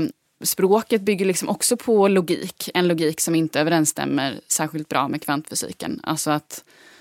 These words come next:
den där stolen är både här och där samtidigt.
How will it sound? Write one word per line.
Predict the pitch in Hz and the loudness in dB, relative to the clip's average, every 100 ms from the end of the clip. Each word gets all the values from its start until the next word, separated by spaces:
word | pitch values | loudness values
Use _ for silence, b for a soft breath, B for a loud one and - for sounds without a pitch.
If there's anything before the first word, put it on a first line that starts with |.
| b b | b b
den | - 185 | -2 2
där | 175 | 2
stolen | - 196 190 175 165 | 2 4 4 4 2
är | 175 180 | 2 2
både | 165 156 170 | 2 2 2
här | 165 160 151 | 4 4 4
och | 151 | 4
där | 175 151 | 4 4
samtidigt. | 170 165 165 - 190 - 190 - | 2 0 0 0 -2 -2 -10 -14